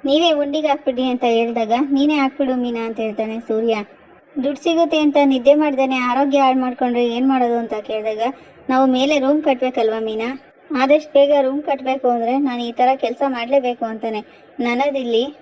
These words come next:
ನಿನ್ನೆ ನೀನು ಹೂ ಕಟ್ಟಕ್ ಹೋಗಿಲ್ವಾ?" ಅಂತ ಕೇಳ್ತಾನೆ ಸೂರ್ಯ.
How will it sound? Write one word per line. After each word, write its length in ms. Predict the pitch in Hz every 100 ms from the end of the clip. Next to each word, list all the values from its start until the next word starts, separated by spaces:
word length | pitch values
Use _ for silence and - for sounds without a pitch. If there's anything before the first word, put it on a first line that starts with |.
| - - -
ನಿನ್ನೆ 260 | 277 269 277
ನೀನು 240 | 269 302 311
ಹೂ 100 | 311
ಕಟ್ಟಕ್ 380 | 311 294 285 285
ಹೋಗಿಲ್ವಾ?" 360 | 277 269 254
ಅಂತ 180 | 247 247 247
ಕೇಳ್ತಾನೆ 420 | 233 233 226 233
ಸೂರ್ಯ. 340 | 226 233 233